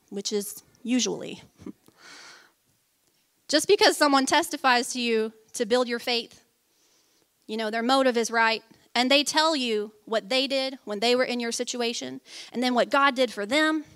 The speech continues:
that doesn't mean that when you do the exact same thing and God doesn't do for you what he did for them, that,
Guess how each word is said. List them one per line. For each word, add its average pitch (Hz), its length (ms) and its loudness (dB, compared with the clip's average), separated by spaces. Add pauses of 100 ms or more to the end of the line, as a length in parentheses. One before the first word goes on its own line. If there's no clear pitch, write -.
(1000)
that 285 100 4
doesn't 294 300 4
mean 262 420 2
that 226 160 0
when 233 160 0
you 254 100 2
do 254 140 0
the 226 100 0
exact 220 460 -2
same 226 280 -6
thing 208 260 -6
and 190 100 -8
God 233 260 4
doesn't 254 220 0
do 247 160 -2
for 247 160 -6
you 240 220 -2
what 220 100 0
he 226 140 -4
did 214 180 -2
for 214 140 -2
them, 220 340 2
that, 196 220 -4